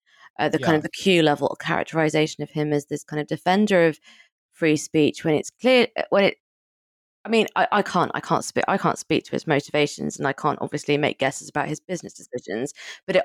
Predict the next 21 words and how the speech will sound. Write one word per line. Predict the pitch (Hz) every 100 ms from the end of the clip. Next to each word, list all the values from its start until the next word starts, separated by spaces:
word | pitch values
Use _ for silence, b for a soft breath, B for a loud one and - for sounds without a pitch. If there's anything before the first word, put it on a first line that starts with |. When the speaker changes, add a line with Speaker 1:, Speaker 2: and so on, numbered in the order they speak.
| -
Speaker 1:
obviously | 185 - 170 147 - 147 -
makes | 151 135 - -
sense | 147 127 - - -
to | 151 143
have | 143 139
a |
controlling | - 143 156 143 139
interest | 135 139 127 110 135 - - b b _ _ -
in, | 160 139 139 139 123 - _ _
in | 143 131
infrastructure, | 151 135 151 - 135 - 135 127 -
whether | 151 139 135
that | 139 -
be | 139 127 110 - _ _ _ _
physical | - 160 131 - 131 127 -
or | 151 131 90 90 - _
digital. | 320 165 151 - 85
It | 64
obvious-, | 92 -
that | - -
obviously | 240 - - - 117